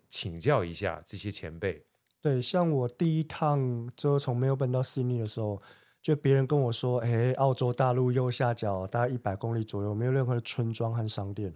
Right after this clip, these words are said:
Speaker 1: 呀。
Speaker 2: 那我就听进去了嘛，所以我就准备比较多粮食还有饮水，然后才可以通过那个地方。所以我觉得就是一些需要，它是有一些底线的。
Speaker 1: 没错。
Speaker 2: 比方说我可能就是要多带一天的水等等之类的。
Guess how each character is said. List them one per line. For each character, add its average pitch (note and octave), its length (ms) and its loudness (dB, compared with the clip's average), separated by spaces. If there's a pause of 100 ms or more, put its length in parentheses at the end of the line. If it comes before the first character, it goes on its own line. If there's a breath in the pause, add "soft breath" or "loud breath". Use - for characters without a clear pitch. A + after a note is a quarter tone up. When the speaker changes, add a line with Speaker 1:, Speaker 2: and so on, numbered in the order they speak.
(140)
Speaker 1:
呀。 E2+ 380 -4
Speaker 2:
那 C#3 100 4
我 A#2 80 2
就 B2 120 0
听 B2+ 260 0
进 B2 200 0
去 A#2 200 -6
了 G2 80 -6
嘛， F2+ 200 -8
所 - 160 -6
以 B2+ 40 0
我 A#2 60 0
就 B2 140 0
准 G2 280 -4
备 A#2+ 120 -4
比 A2+ 140 -6
较 A#2+ 120 0
多 A#2+ 240 -2
粮 G#2+ 240 -2
食 A#2 200 -4
还 A2 80 0
有 G#2 140 -2
饮 F#2+ 160 -6
水， G2 180 -8 (380 loud breath)
然 A2 80 0
后 A2 40 2
才 A2 140 -2
可 G#2+ 100 -4
以 G#2+ 40 0
通 A2+ 340 -4
过 A2 160 -4
那 G#2+ 100 -4
个 F#2+ 120 -6
地 G2+ 200 -6
方。 F#2 240 -8 (480 soft breath)
所 A3+ 140 2
以 B3 40 6
我 G#3 100 4
觉 C#3+ 200 2
得 C#3+ 440 4 (160)
就 F#3 120 0
是 D#3 400 0 (120)
一 E3+ 80 -2
些 D#3 200 2
需 E3 540 -2
要， C#3 260 2
它 - 200 -6
是 D3+ 140 -4
有 G#2+ 100 -2
一 - 20 -4
些 B2+ 180 -4
底 A#2 220 -4
线 G2+ 300 -2
的。 E2 120 -14 (240)
Speaker 1:
没 - 140 -20
错。 E2+ 380 -10
Speaker 2:
比 B2 120 0
方 C3+ 200 2
说 C3+ 280 2
我 A2 160 -2 (120)
可 B2 100 -4
能 G#2+ 100 -2
就 C3 120 -4
是 C3+ 100 -4
要 C3+ 100 0
多 D#3 240 0
带 D#3+ 220 4
一 D3+ 160 -2
天 D#3+ 240 -4
的 D#3+ 100 0
水 G2 400 -2
等 A2 160 -4
等 A#2+ 160 0
之 G#2 140 -6
类 G#2 220 0
的。 F2 80 -10